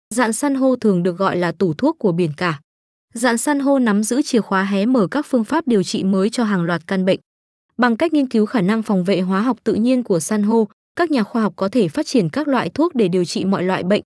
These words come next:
từ ung thư và viêm khớp đến bệnh Alzheimer và bệnh tim. Các nhà khoa học đã khai thác đặc tính của các loài sinh vật để phát triển nguồn dược phẩm chất lượng. Ví dụ,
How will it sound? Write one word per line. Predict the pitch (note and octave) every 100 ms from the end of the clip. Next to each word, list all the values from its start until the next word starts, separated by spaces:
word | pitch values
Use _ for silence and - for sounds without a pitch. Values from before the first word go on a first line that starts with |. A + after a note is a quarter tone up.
| _ _
từ | C4
ung | A#3+ C#4
thư | C4+ C#4
và | A#3 F3+
viêm | D#3+ G3+
khớp | G3 C4+ E4+ - _ -
đến | A3+ A#3+
bệnh | C4+ -
Alzheimer | G#3+ G3+ G#3+ G#3 G#3+
và | F#3+ F3+
bệnh | D#3+ E3
tim. | - G#3+ F3+ _ _ _ _ _ _ _ _ _ -
Các | F4
nhà | D4+
khoa | G#3+ B3
học | A3 G3
đã | G3+
khai | A#3 C4
thác | A#3 D4+ D#4
đặc | A3 -
tính | G3 G#3
của | A#3+
các | F#3+ D4
loài | C#4 G#3 F3
sinh | - A3
vật | G#3+ -
để | F#3+ E3
phát | G#3 D#4+
triển | - E3+
nguồn | E3 F3+
dược | E3+ F3+
phẩm | - E3+
chất | D3 D4
lượng. | A#3+ - _ _ _ _ _ -
Ví | A#3+
dụ, | B3 D4